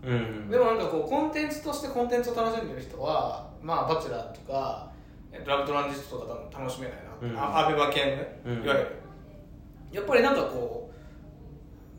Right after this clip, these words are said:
Speaker 2: う、恋愛に参考書がないから参考書が欲しいというか、
Speaker 1: うん。
Speaker 2: こう、誰にこう、思い入れするかっていうところで、やっぱり見てる人が多いから、なんかこう、多分、レイちゃんの今の、その、愛の里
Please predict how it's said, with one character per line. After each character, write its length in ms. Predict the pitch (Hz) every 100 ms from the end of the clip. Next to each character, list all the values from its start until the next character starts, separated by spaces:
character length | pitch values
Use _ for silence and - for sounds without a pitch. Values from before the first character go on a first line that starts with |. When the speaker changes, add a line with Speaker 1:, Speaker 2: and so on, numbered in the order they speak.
| - - - - - 185
Speaker 2:
う、 20 |
恋 280 | 226 277 294
愛 240 | 285 277
に 60 | 285
参 360 | 285 277 269
考 160 | 277 269
書 160 | 269 247
が 80 |
な 140 | 220 226
い 80 | 185
か 80 |
ら 80 | 151
参 280 | 156 180 185
考 120 | 190
書 160 | 180 -
が 80 | -
欲 120 | -
し 120 | -
い 20 | 139
と 80 | 135
い 120 | -
う 40 | -
か、 300 | - - 131
Speaker 1:
う 180 | 123 120
ん。 40 |
Speaker 2:
こ 60 | 117
う、 20 |
誰 300 | - 269 208
に 60 |
こ 580 | - 147 135 - - - - - - - - - - - - -
う、 40 |
思 180 | 165 156
い 40 | 156
入 40 |
れ 80 | 151
す 120 | -
る 100 | 147
か 100 | 147
っ 160 | - -
て 60 |
い 80 | 127
う 20 |
と 80 | 131
こ 120 | 135
ろ 300 | 123 - - - - - - -
で、 380 | 247 226 - -
や 80 | 139
っ 20 |
ぱ 80 | 135
り 60 |
見 100 | 143
て 120 | -
る 180 | 127 113
人 140 | - 165
が 80 | - 139
多 140 | 135
い 60 | 123
か 60 | - -
ら、 240 | - - - - - - - -
な 60 | 156
ん 40 |
か 60 | 151 -
こ 460 | - - - - -
う、 20 |
多 100 | 233
分、 320 | 240 185 170 151
レ 160 | 269
イ 20 |
ち 60 | 254
ゃ 60 | 156
ん 20 |
の 60 |
今 120 | - 135
の、 340 | - 113 117
そ 80 | 131
の、 100 | 131
愛 160 | 143 160
の 80 | 151
里 920 | 143 139 147 143 139 139 139 139